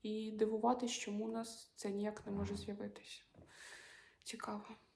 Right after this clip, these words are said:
От і важко, от і важко. Оскільки в мене є досвід складання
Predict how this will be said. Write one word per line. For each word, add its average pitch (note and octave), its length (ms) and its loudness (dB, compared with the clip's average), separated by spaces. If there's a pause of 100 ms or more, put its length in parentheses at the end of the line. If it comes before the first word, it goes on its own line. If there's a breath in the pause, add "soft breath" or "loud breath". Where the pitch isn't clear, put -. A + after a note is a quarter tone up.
(160)
От E4 300 8
і B3 60 8
важко, A#3+ 680 6 (340)
от C4 280 0
і A3+ 40 2
важко. A#3 520 -2 (460)
Оскільки A#3+ 440 0
в A#3+ 60 0
мене A#3 220 4
є A3+ 80 6
досвід A#3 380 4
складання A#3 720 2